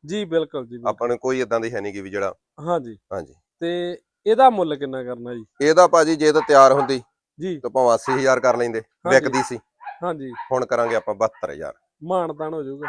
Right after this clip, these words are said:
Speaker 2: ਹੋ ਜਾਊਗਾ, ਖੁੱਲਾ।
Speaker 1: ਛੋੜ ਕਰ ਦੋਗੇ ਨਾ
Speaker 2: ਕਰ
Speaker 1: ਮੌਕੇ ਤੇ?
Speaker 2: ਦਿਆਂਗੇ।
Speaker 1: ਠੀਕ ਆ।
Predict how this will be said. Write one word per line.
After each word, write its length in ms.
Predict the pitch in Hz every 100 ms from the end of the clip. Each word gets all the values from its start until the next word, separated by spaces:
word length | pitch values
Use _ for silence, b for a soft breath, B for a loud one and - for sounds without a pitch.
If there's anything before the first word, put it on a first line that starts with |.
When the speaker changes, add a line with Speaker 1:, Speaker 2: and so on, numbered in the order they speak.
| 123
Speaker 2:
ਹੋ 100 | 117
ਜਾਊਗਾ, 240 | 95 78
ਖੁੱਲਾ। 260 | - 80 71
Speaker 1:
ਛੋੜ 300 | 170 175 165
ਕਰ 220 | 165 147
ਦੋਗੇ 280 | 151 175 170
ਨਾ 100 | 170
Speaker 2:
ਕਰ 120 | 113
Speaker 1:
ਮੌਕੇ 120 | 110
ਤੇ? 60 | 175
Speaker 2:
ਦਿਆਂਗੇ। 220 | 78 - _ _ _ _ -
Speaker 1:
ਠੀਕ 260 | 156 127
ਆ। 60 | 127